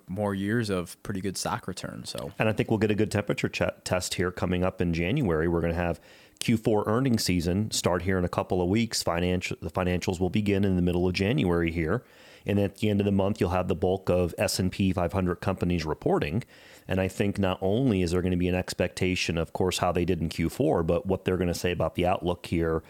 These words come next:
Speaker 2: for twenty twenty-two. And
Speaker 1: Right.
Speaker 2: I think it's gonna be their forward-looking comments are gonna be listened to very closely.
Speaker 1: Yeah. Yeah. Agreed. For sure. Uh,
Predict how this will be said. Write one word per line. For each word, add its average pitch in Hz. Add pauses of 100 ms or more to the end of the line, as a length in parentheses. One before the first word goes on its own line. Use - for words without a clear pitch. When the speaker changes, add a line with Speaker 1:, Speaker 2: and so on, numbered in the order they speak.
(320)
Speaker 2:
for 92
twenty 85
twenty-two. 82 (300)
And -
Speaker 1:
Right. 92
Speaker 2:
I 95
think 101
it's 95
gonna 95
be 92
their 87
forward-looking 101
comments 90
are 82
gonna 87
be 85 (420)
listened 90
to 76
very 95
closely. - (120)
Speaker 1:
Yeah. 110 (320)
Yeah. 107 (140)
Agreed. 98
For -
sure. 104 (880)
Uh, 110